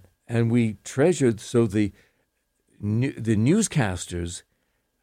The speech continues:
have, their voices need to be, have an element of openness and warmth so that we will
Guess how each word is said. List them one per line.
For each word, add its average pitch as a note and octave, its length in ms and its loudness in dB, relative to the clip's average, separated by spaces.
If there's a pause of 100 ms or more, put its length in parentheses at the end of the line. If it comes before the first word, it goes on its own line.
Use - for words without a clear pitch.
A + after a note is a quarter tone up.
(760)
have, D3 400 2
their A#2+ 280 6
voices B2 640 2 (180)
need C#3 440 0
to D3 80 4
be, A#2 340 2 (760)
have A#2+ 200 0
an A2+ 140 2
element D3 340 4
of - 200 -2
openness A#2 920 2 (640)
and G#2+ 260 -2
warmth A#2 680 0 (420)
so A#2+ 220 -2
that G#2 180 2
we C3+ 240 2
will C3 300 4